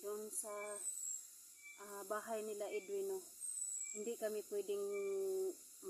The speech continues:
ma-, laging magpaputok doon kasi po, ah, yung mga, ah,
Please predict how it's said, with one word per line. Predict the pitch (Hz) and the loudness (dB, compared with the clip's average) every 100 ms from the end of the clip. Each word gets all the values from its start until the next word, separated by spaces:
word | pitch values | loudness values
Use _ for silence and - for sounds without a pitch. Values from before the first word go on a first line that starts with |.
| - | 0
ma-, | 370 180 180 185 | 2 2 2 4
laging | 190 202 196 | 4 2 0
magpaputok | 180 180 - 202 190 190 | 2 0 0 -4 -6 -2
doon | 190 185 | -2 -2
kasi | 180 - 190 | -4 -6 -4
po, | 190 - - - - - | -4 -6 -8 -16 -16 -12
ah, | 190 185 180 190 | -6 -4 -2 0
yung | 220 226 | 0 0
mga, | 220 214 208 208 202 208 - - - - - - - - - | 0 0 2 2 0 -2 -6 -10 -10 -8 -8 -6 -6 -6 -8
ah, | 202 202 202 | -6 -4 -2